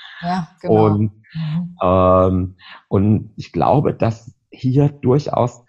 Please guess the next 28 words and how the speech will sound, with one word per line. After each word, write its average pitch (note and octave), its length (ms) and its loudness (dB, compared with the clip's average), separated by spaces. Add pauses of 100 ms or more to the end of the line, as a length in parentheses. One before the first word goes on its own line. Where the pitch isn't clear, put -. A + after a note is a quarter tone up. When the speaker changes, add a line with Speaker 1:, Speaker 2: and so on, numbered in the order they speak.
(520)
Speaker 2:
das - 240 -4
Ganze F#2 360 -2
eine A#2 280 -2
Entscheidungsfähigkeit D#2+ 1120 -4
in D#2+ 80 -8
vielen G#2 340 -2
Punkten - 400 -6
reinbringen D#2 560 -8
kann. B1 320 -18 (920)
Speaker 1:
Das G3+ 180 -10
ist G#3 160 -12
ein A3 80 -8
interessanter G3+ 640 -8
Punkt. F3 520 -4 (760)
Ähm, F3 720 -8 (680)
da, F3 220 -8
da D3 160 -12
bin F3 140 -6
ich - 120 -6
auch - 120 -8
sehr G3+ 240 -6
gespannt, G3 500 -6
wie F#3 100 -6
sich F3+ 140 -12
das F#3+ 160 -12
entwickelt. E3 680 -8 (840)
Ähm, F3+ 720 -6
ah, C3 200 -14